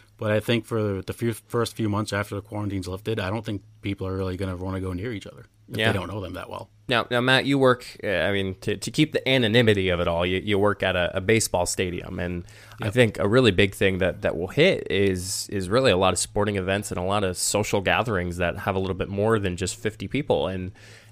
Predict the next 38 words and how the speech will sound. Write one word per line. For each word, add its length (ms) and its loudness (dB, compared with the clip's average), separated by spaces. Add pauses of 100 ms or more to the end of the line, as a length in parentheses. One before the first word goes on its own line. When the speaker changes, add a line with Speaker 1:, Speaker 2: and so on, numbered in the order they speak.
Speaker 2:
especially 320 2
sports, 440 2
I 120 -4
mean, 260 0
baseball 480 4
is 100 2
kinda 260 0
more 260 4
on 160 4
a 40 4
little 240 4
bit 160 2
of 140 2
a 300 2 (880)
timing 680 4
schedule. 640 2
It's 160 -6
not 240 0
like 160 2
football 680 4
or, 380 2
or 100 -2
certainly 340 -4
not 180 -2
like 220 0
basketball. 680 2
Like, 340 0
you, 400 4
it's 140 -4
either 180 4
gonna 160 4
be 80 0
nice 320 2
out 320 2
or 160 4
it's 200 -2
raining 520 0
or 400 2